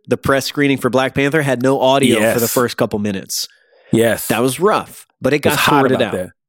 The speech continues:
Speaker 1: Yeah, and it, I mean, I, I, I,
Speaker 2: Start
Speaker 1: listener,
Speaker 2: it over.
Speaker 1: yeah, listener, as you
Speaker 2: <laughs>
Speaker 1: can imagine, it is February, okay? We're watching
Speaker 2: Start it
Speaker 1: <laughs>
Speaker 2: over.
Speaker 1: the press screening of Black Panther at the Riverview in Philadelphia.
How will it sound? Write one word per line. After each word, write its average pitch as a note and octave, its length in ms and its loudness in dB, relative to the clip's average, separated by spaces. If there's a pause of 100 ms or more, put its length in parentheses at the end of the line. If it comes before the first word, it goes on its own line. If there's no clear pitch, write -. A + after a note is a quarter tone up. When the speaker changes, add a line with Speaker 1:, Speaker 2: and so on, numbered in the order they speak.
(160)
Speaker 1:
Yeah, B2+ 320 0
and F#3 140 2
it, G3+ 100 0
I F#3+ 120 0
mean, E3+ 340 -2
I, C#3+ 240 -2
I, D3+ 80 -2
I, D3+ 560 -8
Speaker 2:
Start D#3 160 0
Speaker 1:
listener, D#4 380 4
Speaker 2:
it D#4+ 40 -2
over. D4+ 640 2
Speaker 1:
yeah, C3+ 180 0
listener, D#3+ 340 0
as E3 260 0
you A3+ 100 2
Speaker 2:
<laughs> - 0 -
Speaker 1:
can A3 140 0
imagine, C#3 480 -2
it B2+ 80 0
is E3+ 160 0
February, A#2 840 -4 (120)
okay? D3+ 460 -2 (240)
We're C#3 260 2
watching E3 540 2
Speaker 2:
Start E4 320 2
it F4 140 0
Speaker 1:
<laughs> - 20 -
Speaker 2:
over. F4 400 6 (300)
Speaker 1:
the - 40 -4
press E3 240 2
screening E3 540 0 (480)
of B2+ 240 0
Black D3 300 0
Panther C3+ 680 0
at C#3 140 -4
the C#3+ 100 2
Riverview B2+ 720 0 (100)
in C3+ 140 0
Philadelphia. C#3 840 0